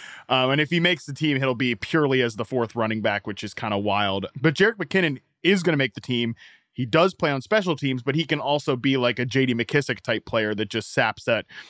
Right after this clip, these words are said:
Like, Clyde Edwards-Helaire ain't, ain't gonna catch, like,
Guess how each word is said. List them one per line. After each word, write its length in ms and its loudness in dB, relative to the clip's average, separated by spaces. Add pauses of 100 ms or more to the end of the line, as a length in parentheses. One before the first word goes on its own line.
(160)
Like, 200 0 (360)
Clyde 220 4
Edwards-Helaire 480 4
ain't, 160 -4
ain't 160 0
gonna 140 0
catch, 240 -2
like, 180 0